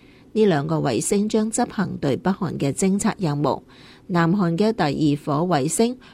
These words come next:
配備咗合成孔徑雷達，無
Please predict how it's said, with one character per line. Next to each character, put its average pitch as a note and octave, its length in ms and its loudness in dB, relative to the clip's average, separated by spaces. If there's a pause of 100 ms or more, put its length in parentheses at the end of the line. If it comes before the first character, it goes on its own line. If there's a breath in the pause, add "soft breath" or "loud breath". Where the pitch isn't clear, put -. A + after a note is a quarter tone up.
配 B3+ 240 2
備 D#3+ 240 4
咗 E3 300 0 (160 loud breath)
合 - 160 -2
成 E3 440 -4
孔 E3+ 280 -2
徑 E3+ 200 2
雷 C3 200 -2
達， C#3 240 -4 (420 loud breath)
無 E3+ 80 -2